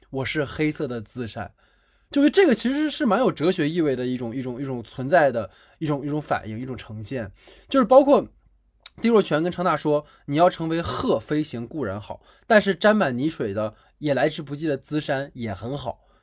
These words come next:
他说，“你做一个黑色的无名之人也是有意义的。”说白了就是你，你不是非要去做一番大事业，你才能获得成就和满足感。可能我们一切的价值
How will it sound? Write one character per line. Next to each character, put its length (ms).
他 80
说 300
，“你 160
做 260
一 80
个 140
黑 240
色 180
的 120
无 120
名 220
之 140
人 240
也 200
是 160
有 220
意 260
义 60
的。” 180
说 180
白 160
了 60
就 80
是 220
你， 240
你 100
不 160
是 100
非 140
要 100
去 120
做 180
一 100
番 160
大 220
事 220
业， 100
你 100
才 120
能 100
获 160
得 140
成 200
就 140
和 140
满 200
足 140
感。 160
可 140
能 140
我 60
们 160
一 200
切 160
的 100
价 280
值 260